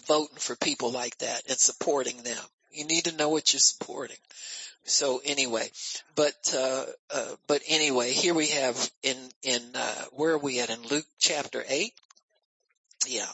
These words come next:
okay. So here it is. This, this legion comes up to him. He's a naked man. He lives in the tombs.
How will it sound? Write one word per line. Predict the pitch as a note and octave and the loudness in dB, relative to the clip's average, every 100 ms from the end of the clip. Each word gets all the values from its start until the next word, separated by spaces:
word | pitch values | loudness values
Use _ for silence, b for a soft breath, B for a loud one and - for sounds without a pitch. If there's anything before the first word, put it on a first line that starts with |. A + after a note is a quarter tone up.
| - | 2
okay. | D#3 - A2 - B B | 2 2 -4 -4 B B
So | - G#3+ | 2 2
here | G#3+ B3+ B3+ | 2 4 4
it | G3 | 6
is. | G#3 F3 D#3 - - | 6 6 6 4 2
This, | - - - - | 0 6 4 4
this | A#3 A#3+ - - D#3+ E3 | 2 6 6 4 -10 -8
legion | F3+ A#3+ D4 - G3 | 0 4 6 6 0
comes | F3+ F3+ D#3 | -2 -4 0
up | C#3 B2+ - | 0 0 -6
to | |
him. | A#2 B2 B2 F3+ C#4+ _ _ - | -6 -2 -2 -4 -10 _ _ -4
He's | E3+ D3+ | 2 2
a | B2+ C#3 | 2 -2
naked | D#3+ G#3 A#3+ A3+ D3 | 2 2 2 -2 0
man. | C#3+ C#3 C#3 | 0 2 2
He | C#3+ | 0
lives | C3+ D3+ G#3+ G#3+ | 2 2 4 2
in | G#3+ | 0
the | F#3+ | -2
tombs. | - F3+ D3 C3 D3 E3 - | 0 0 -2 -8 -14 -10 -10